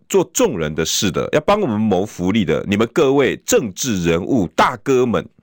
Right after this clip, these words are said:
你们真的好忙啊！各位有没有看到这一整列？有没有看到？从昨天晚上的八点五十九分，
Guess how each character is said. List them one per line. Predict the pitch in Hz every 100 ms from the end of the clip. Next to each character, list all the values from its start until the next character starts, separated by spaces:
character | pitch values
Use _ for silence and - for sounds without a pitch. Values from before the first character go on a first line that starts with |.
| _ _ _ _ - - -
你 |
们 | 117 160
真 | 240
的 | 214
好 | - 85 71
忙 | 71 67
啊！ | 78 65
各 | -
位 | 175
有 | 156
没 |
有 | 120
看 | 147
到 | 135
这 | 117
一 | 127
整 | 117 65
列？ | 85 92 - _ _ _ _ _ _ -
有 |
没 | 131
有 |
看 | 175 170
到？ | 160 - _ _ _ _ _ _ _ - - -
从 | 180 226
昨 | 208 196
天 | 220 240 254
晚 | 214 98
上 | 73 - 160 87
的 | 92 - -
八 | 208 190
点 | - 107 110 -
五 | 80 71
十 | - 90
九 | 110 82 67
分， | - 95